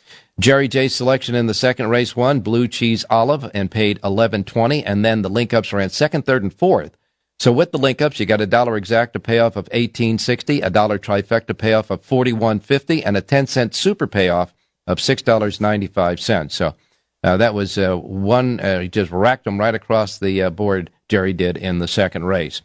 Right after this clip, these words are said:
Then we got to the fifth race, where Jerry J came back with his second play at Santa Anita. Remember, there was no racing at Aqueduct, so he gave us two plays at Santa Anita. In the fifth race, Maximum Capacity went gate to wire on the turf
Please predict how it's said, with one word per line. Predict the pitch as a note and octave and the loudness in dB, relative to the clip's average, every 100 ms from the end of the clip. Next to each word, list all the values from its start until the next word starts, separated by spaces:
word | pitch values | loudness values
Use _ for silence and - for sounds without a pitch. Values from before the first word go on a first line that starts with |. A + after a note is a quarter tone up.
| _ _ _ - - - | _ _ _ -20 -12 0
Then | A#2+ D3+ | 2 2
we | |
got | C#3 C#3 | 2 0
to | C3 A2+ | 0 -2
the | A2 | -2
fifth | - E3+ - | 0 -2 0
race, | G#2 G#2 A#2 | 0 0 0
where | G2+ | -4
Jerry | G2 B2 A#2+ | 0 2 2
J | G#2+ A2+ | 2 0
came | A2 A2+ G#2 | 0 -2 2
back | A2 A2 | 2 2
with | G#2 G2 | -2 -2
his | F#2 | -2
second | - D#3 B2 | 0 0 -2
play | F#2+ G2+ F#2 | -2 0 0
at | F2 | -2
Santa | - G2 F2+ | -2 -2 0
Anita. | E2+ E2+ G2 | -2 -2 -2
Remember, | G2+ G#2+ A#2 F#2+ | 0 2 0 0
there | F2+ | -4
was | F2+ F#2+ | -2 -2
no | G#2+ | 0
racing | G#2 G#2 G#2 G#2 F#2+ | 0 0 -2 -2 -4
at | E2+ | -2
Aqueduct, | G#2+ G#2+ - F2+ F2 | 0 -2 -2 -4 -2
so | - | -2
he | F2 | -2
gave | F2 F#2 | 0 -2
us | E2+ | -4
two | - A2+ | -4 -4
plays | - G2+ F#2+ D#2+ | 0 0 0 -4
at | - | -4
Santa | G#2 F#2+ F2 | 0 0 0
Anita. | G2 D#2+ | -2 -2
In | F#2 A#2 | -2 0
the | A2 | 0
fifth | - D3 D3 | 2 0 0
race, | F#2+ F2+ F#2 - _ _ _ _ - | -4 -2 -4 -6 _ _ _ _ 0
Maximum | G#2 C3+ - A2+ A2 | 2 2 -2 -4 -4
Capacity | G#2 G2+ - A#2+ C#3 - F#2 | -4 -8 0 0 0 -2 -6
went | F#2+ F#2 - | -4 -4 0
gate | A#2 A#2 | -2 -2
to | G2+ | -2
wire | G2+ A2+ G2+ | 2 2 2
on | - A2+ | 0 -2
the | G#2 | -2
turf | F2+ A#2+ A#2+ A2 | -4 0 0 -2